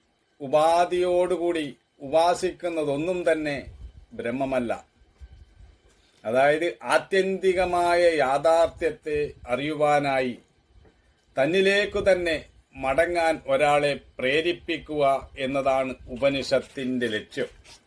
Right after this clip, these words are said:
തനിക്കുള്ളിൽ തന്നെയാണ് സത്യത്തെ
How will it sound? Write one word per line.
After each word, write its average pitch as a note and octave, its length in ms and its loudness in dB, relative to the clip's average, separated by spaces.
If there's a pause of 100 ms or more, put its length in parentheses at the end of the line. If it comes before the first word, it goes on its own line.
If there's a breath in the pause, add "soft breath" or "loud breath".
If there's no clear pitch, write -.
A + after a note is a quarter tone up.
(1600 soft breath)
തനിക്കുള്ളിൽ E3+ 720 0 (140)
തന്നെയാണ് E3+ 680 2 (460)
സത്യത്തെ D3+ 580 -6